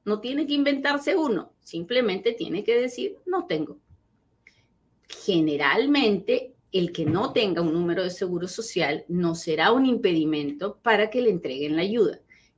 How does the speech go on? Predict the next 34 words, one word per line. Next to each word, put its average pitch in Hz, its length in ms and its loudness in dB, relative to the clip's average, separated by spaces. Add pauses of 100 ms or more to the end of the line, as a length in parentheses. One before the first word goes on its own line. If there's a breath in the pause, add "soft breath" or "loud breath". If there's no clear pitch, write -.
¿Qué 302 160 2
tipo 285 400 4
de 233 140 10
ayuda 214 380 4
dan 180 220 2
las 190 180 -2
organizaciones 165 800 -4
privadas? - 640 2 (300 soft breath)
Bueno, 165 380 -2
las - 240 -6
organizaciones 175 720 -2
privadas 233 640 6 (400 soft breath)
pueden 185 380 2
dar 175 360 0
comida, 160 680 2 (180)
pueden 180 420 2
dar 165 280 2
dinero 156 420 -2
para 151 200 -2
la 131 120 -4
renta, 147 640 -2
dinero 151 460 -2
para 156 240 -4
pagar 139 380 -2
las, 151 580 -8
el, 151 260 -8
la 151 140 -8
cuenta 151 340 -6
de 147 140 -2
luz, 160 360 -6
de 151 160 2
agua, 147 320 0
de 139 120 -6
teléfono. 156 800 -4